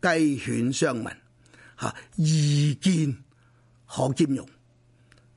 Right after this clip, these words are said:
就我今年嘅隊呢，就雞犬相聞，意見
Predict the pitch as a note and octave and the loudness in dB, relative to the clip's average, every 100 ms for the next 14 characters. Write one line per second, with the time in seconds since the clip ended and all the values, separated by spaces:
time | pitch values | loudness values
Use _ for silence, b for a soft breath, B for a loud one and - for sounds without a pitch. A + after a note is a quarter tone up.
0 | - C#3 A#2 - D3 C#3 C3+ B2+ A2+ B2+ | -6 -2 -2 0 0 0 0 -4 -2 -2
1 | B2+ B B A#2 A2 _ A3+ G#3+ F#3+ D#3 | -4 B B -8 -8 _ 0 2 0 -2
2 | - C3 C3+ D3+ F#3+ D#3 C3+ G2+ - b | 0 2 2 2 2 2 0 -4 -10 b
3 | b b C#3+ B2+ B2 A2+ D3+ C3 B2 | b b -2 0 -2 -2 0 2 0